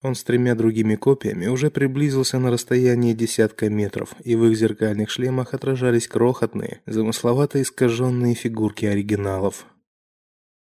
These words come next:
"Если они продолжат в том же духе, я не выдержу", прохрипел Гвоздь.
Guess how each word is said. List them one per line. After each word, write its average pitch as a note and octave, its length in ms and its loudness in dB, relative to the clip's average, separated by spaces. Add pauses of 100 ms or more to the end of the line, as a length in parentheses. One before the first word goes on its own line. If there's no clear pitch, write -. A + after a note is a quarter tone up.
(340)
"Если A2 440 -4
они A2 200 -2
продолжат A2+ 560 0
в - 80 -12
том A#2+ 180 -2
же A2 140 -2
духе, A#2+ 320 -4
я G#2 280 -2
не B2 140 -2
выдержу", G#2 640 -2 (560)
прохрипел A#2 580 0
Гвоздь. G#2+ 520 -2